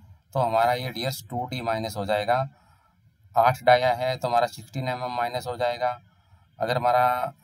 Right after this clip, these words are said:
अ, सिक्सटीन एमएम बाहर है, तो हमारा ये थर्टी टू एमएम जो cutting length है, वो कम हो जाएगा। Okay dears, अब बात करते हैं, हम आगे चलते हैं next के अंदर। अब हमारा है, अगर हम bars को वन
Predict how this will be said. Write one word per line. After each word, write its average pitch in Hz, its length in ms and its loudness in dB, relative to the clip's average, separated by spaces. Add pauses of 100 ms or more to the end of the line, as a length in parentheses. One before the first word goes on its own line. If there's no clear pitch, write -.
(140)
अ, 110 480 -4
सिक्सटीन 175 440 -8
एमएम 127 400 -2
बाहर 110 260 2
है, 107 280 -6
तो 123 120 -8
हमारा 113 260 2
ये 117 260 -6
थर्टी 127 360 -8
टू 135 280 -6
एमएम 117 460 -6
जो 117 140 -12
cutting 120 380 -10
length 110 280 -6
है, 127 280 -2 (440)
वो - 120 -8
कम 117 160 -2
हो 101 260 -8
जाएगा। 92 480 -8 (540)
Okay 127 200 -8
dears, 117 320 -12 (380)
अब 120 100 -8
बात 120 240 2
करते 131 260 -8
हैं, 120 160 -8
हम 120 120 -6
आगे 117 160 -4
चलते 113 280 -12
हैं 123 160 -6
next 113 280 -8
के 120 100 -8
अंदर। 120 200 -4
अब 123 220 -4
हमारा 117 320 0
है, 127 360 -2 (500)
अगर 135 180 0
हम 135 280 0
bars 117 340 4
को 139 140 -4
वन 135 600 -4